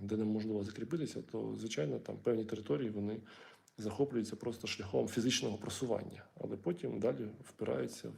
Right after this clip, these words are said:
в неможливість рухатись далі, тому що там населені пункти. А, тому я раджу більше поваги і менше панікерських настроїв.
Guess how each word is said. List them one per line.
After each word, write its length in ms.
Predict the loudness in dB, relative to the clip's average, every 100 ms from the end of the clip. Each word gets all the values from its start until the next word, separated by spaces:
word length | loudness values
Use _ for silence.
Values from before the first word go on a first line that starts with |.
| -4
в 100 | -4 -4 -6 -12 -20 -20 -20 -20 -20 -20 -20 -20 _ _ _ _ 0
неможливість 540 | 2 2 2 0 0
рухатись 340 | -2 -2 -4
далі, 300 | 2 2 2
тому 180 | -2 -2
що 100 | -2
там 120 | -2
населені 380 | -2 -2 -4 -4
пункти. 400 | -6 -12 -14 -18 -18 -18 -20 -20 -20 -20 -20 _ _ _ _ _ _ _ _ -20 -10 -2
А, 360 | 0 2 0 -4
тому 260 | 0 4 4
я 180 | 6 6
раджу 380 | 6 4 0
більше 320 | -2 0 0 2
поваги 440 | 2 2 0 -2
і 300 | -4 -4 -4
менше 680 | -2 -2 -4 -4 -2 0 0 0 -6 -10 -2
панікерських 720 | 0 2 2 0 -2 -6 2
настроїв. 560 | 2 2 -8 -12 -14